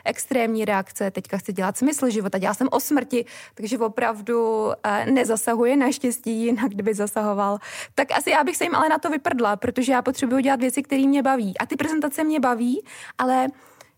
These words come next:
už to dělám docela dlouho a ráda prostě jako mám ten přesah. A ten přesah mi dává smysl udělat třeba podcast o smrti,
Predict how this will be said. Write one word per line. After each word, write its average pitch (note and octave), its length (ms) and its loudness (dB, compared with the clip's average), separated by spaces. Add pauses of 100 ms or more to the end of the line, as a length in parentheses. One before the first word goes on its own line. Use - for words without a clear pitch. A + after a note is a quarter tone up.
(420)
už - 100 0
to E4 100 -4
dělám E4 220 0
docela E4 300 2
dlouho C4+ 680 2
a B3 60 -2
ráda C4 260 2
prostě C4 280 -4
jako A#3+ 160 -2
mám A#3+ 160 0
ten A#3 180 -2
přesah. - 560 -6
A G3+ 40 -2
ten A#3 140 -2
přesah G#3+ 340 -6
mi A3+ 100 -2
dává G#3 300 -2
smysl G#3 340 -6
udělat G3 260 -4
třeba G3+ 140 -6
podcast F#3 420 -8
o F#3 100 -8
smrti, G3 460 -6